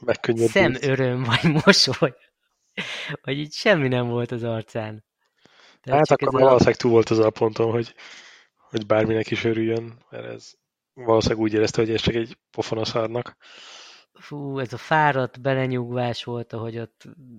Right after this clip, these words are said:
Speaker 2: oda ment a interjúra is, ott valamit motyogott. Szerintem ő is tudta azt, hogyha nem lesz vizes a pálya, <laughs> akkor amúgy sincsen szansz, és tényleg két kör alatt így el is tűnt a mezőnybe.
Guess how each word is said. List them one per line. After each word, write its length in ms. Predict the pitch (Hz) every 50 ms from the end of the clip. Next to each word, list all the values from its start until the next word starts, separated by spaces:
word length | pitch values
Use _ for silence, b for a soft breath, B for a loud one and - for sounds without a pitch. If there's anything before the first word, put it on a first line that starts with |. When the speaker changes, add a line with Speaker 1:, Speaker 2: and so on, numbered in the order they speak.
| 101 - - - - - 156 - - 160 131
Speaker 2:
oda 240 | 139 139 123 135
ment 320 | 127 127 123 120 113 - -
a 400 | 120 117 113 117 120 120 - - _ _ _ _ _ _ _ _ _ _ _
interjúra 720 | - 139 135 127 - 135 131 123 117 120 117 117 120 120
is, 220 | 117 113 - -
ott 160 | - 113 - -
valamit 440 | 120 127 131 127 123 123 120 -
motyogott. 720 | - 127 123 - - 131 113 117 117 117 117 _ _ _ _ b b b b b b b b b b b b b b b b b b b
Szerintem 420 | - - - 139 135 127 - 135
ő 100 | 135 143
is 180 | 143 139 123 -
tudta 380 | - - 135 - _ - 127 123
azt, 160 | 117 - -
hogyha 520 | - 113 - - 123 123 120 123 123 - - - - - - _ - - 107 - - _ _ - - _ _ _
nem 240 | - 135 135 131 127
lesz 180 | 123 120 -
vizes 320 | - 131 117 123 117 - -
a 60 | 123
pálya, 400 | - - 120 117 117 120 120 110
<laughs> 40 | 101
akkor 260 | - - - - 185 156 - -
amúgy 360 | 160 135 135 - 170 156 -
sincsen 520 | - - 143 135 117 - - 151 139 131 - B B B B B 139
szansz, 300 | B - 135 135 135 -
és 180 | 143 135 131 -
tényleg 360 | - 143 143 139 127 - _
két 280 | - 147 143 143 135
kör 140 | - - 127
alatt 340 | 131 135 131 131 131 - -
így 140 | 131 127 123
el 80 | 127
is 200 | 135 120 - -
tűnt 300 | - - 131 98 - -
a 100 | - 107 - - - _ _ _ _ _ _ _ _ _ _ _ _ _ _ _ _ _ _ _ _ _ _ _ _ - B B 110 117 123 120 120 120 120 117 B B _
mezőnybe. 640 | - 123 113 107 113 113 110 110 107 110 110 107